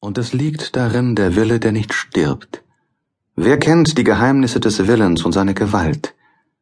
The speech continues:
Denn Gott ist nichts als ein großer Wille, der mit der ihm eigenen Kraft alle Dinge durchdringt.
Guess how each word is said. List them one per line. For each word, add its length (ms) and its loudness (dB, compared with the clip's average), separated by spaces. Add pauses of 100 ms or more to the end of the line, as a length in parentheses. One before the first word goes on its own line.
(320)
Denn 200 0
Gott 320 -2 (400)
ist 200 -4
nichts 480 0
als 160 0
ein 120 2
großer 560 2
Wille, 340 2 (540)
der 100 0
mit 280 0
der 120 2
ihm 120 0
eigenen 520 2
Kraft 480 -2
alle 240 0
Dinge 300 0
durchdringt. 720 -4